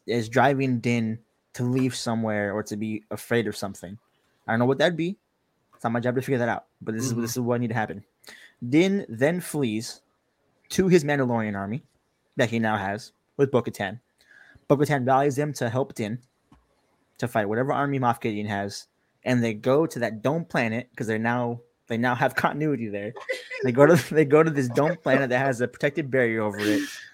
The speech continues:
Speaker 1: and they fight for an hour straight, and it ends with, with a cliffhanger of Din thinking he beat him again,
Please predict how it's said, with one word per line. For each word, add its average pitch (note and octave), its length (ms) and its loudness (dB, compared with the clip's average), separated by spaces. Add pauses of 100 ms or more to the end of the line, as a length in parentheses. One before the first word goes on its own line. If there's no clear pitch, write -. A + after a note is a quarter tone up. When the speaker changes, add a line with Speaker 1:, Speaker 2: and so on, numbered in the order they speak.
(220)
Speaker 1:
and A#2+ 140 -2
they A2 100 -4
fight C3 340 0
for C3 160 -2
an B2 80 0
hour A#2+ 200 0
straight, A#2 420 -6 (240)
and A2+ 140 -4
it G#2+ 40 -6
ends A#2+ 440 -2
with, A2 380 -2 (460)
with A2 360 -6 (300)
a A#2+ 60 -8
cliffhanger C#3 640 0
of G#2 140 -8
Din D3+ 220 0
thinking D3 280 -6
he C3 120 -2
beat C3+ 180 0
him C3+ 140 -2
again, A#2 380 -4